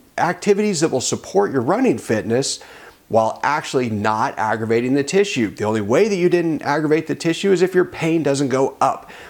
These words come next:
So you have to start testing methodically, and you have to do it in a thoughtful way that's actually starting with those activities that are the least likely to stress it, but the most likely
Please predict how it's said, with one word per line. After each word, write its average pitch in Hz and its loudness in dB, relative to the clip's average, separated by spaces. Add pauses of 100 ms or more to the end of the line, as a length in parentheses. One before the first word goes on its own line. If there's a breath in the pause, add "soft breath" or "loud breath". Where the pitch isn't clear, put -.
(140 loud breath)
So 139 0
you 143 4
have 147 -2
to 165 -2
start 147 -2
testing 139 -2
methodically, 143 0 (240 loud breath)
and 123 0
you 131 2
have 156 0
to 151 -4
do 143 2
it 139 0
in 131 -4
a 127 -2
thoughtful 214 2
way 151 2
that's 131 -2
actually 127 -2
starting 170 0
with 127 2 (300 loud breath)
those 143 2
activities 139 0
that 110 0
are 104 -2
the 117 -2
least 151 0
likely 123 0
to 135 -6
stress - 0
it, 107 0 (280 loud breath)
but 120 0
the 104 2
most 208 0
likely 123 0